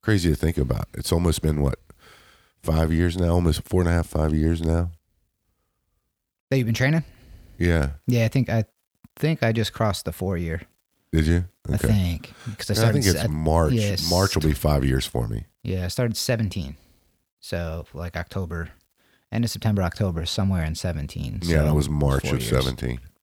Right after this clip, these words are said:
Speaker 1: Yeah.
Speaker 2: I was just thinking about that the other day, just 'cause somebody asked me. And I used to know, like, exactly how long. And now I'm like, I had to stop and think about it. So
Speaker 1: Yeah.
Speaker 2: it's
Speaker 1: Yeah. Yeah. Um, I'll tell you, man,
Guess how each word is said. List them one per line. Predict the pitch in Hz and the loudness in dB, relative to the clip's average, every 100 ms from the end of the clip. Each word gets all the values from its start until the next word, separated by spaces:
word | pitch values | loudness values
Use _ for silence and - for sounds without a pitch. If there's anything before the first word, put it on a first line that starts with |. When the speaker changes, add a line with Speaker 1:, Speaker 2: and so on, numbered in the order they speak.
| - | -6
Speaker 1:
Yeah. | 69 64 65 - | -4 -4 -6 -8
Speaker 2:
I | 113 | -6
was | |
just | 117 | -6
thinking | 95 85 | -8 -10
about | - | -12
that | - - | -16 -14
the | |
other | 73 | -14
day, | 73 73 73 | -12 -14 -14
just | - | -16
'cause | 87 | -14
somebody | - 71 76 | -12 -12 -10
asked | 76 76 | -10 -10
me. | 67 76 _ _ - _ _ _ _ _ | -12 -14 _ _ -20 _ _ _ _ _
And | 98 | -6
I | 90 | -6
used | 98 - | -6 -8
to | 80 | -10
know, | 80 80 | -10 -12
like, | 73 - - - | -12 -14 -16 -12
exactly | 92 87 69 78 78 | -10 -8 -8 -8 -10
how | 71 | -12
long. | 76 78 78 | -10 -10 -10
And | 80 | -12
now | 80 82 | -10 -10
I'm | |
like, | 78 78 - - _ _ _ _ _ _ _ _ _ _ | -10 -12 -16 -20 _ _ _ _ _ _ _ _ _ _
I | 92 | -12
had | 82 | -10
to | |
stop | - 80 - | -8 -8 -8
and | - | -12
think | 80 | -12
about | - - | -12 -16
it. | - - _ _ - | -18 -20 _ _ -8
So | 82 | 0
Speaker 1:
Yeah. | 76 69 | 2 2
Speaker 2:
it's | 67 - - _ _ _ _ _ _ _ _ _ _ _ | 0 -6 -20 _ _ _ _ _ _ _ _ _ _ _
Speaker 1:
Yeah. | 69 60 62 - _ _ _ _ _ _ _ _ _ _ _ | -4 -4 -6 -14 _ _ _ _ _ _ _ _ _ _ _
Yeah. | - 110 117 95 - | -4 2 2 2 0
Um, | 98 95 90 80 - - - - _ _ _ _ _ _ _ _ _ - - | 2 4 2 0 -8 -18 -20 -20 _ _ _ _ _ _ _ _ _ -14 -2
I'll | 160 | -2
tell | - 175 | 2 2
you, | 175 | 2
man, | 139 135 139 - - | 2 2 0 -4 -16